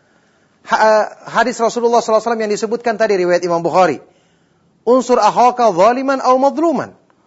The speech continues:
Tolonglah saudaramu baik ketika dia berbuat zalim atau ketika dia <coughs> mendolimi maupun dia didolimi.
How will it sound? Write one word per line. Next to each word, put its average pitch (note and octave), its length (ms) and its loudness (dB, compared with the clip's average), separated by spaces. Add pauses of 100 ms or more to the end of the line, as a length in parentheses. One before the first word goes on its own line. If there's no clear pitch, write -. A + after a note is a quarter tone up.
(220)
Tolonglah C4+ 400 2
saudaramu D3 640 -4
baik G3 320 -2
ketika F3 240 -6
dia D#3 180 -6
berbuat C3+ 460 -6
zalim C#3 400 -6 (880)
atau G3 320 0
ketika G3 400 -6
dia A#3 340 -4 (640)
<coughs> - 720 -12
mendolimi F#3 600 0
maupun G#3+ 360 -2
dia C#4 140 2
didolimi. C4 560 0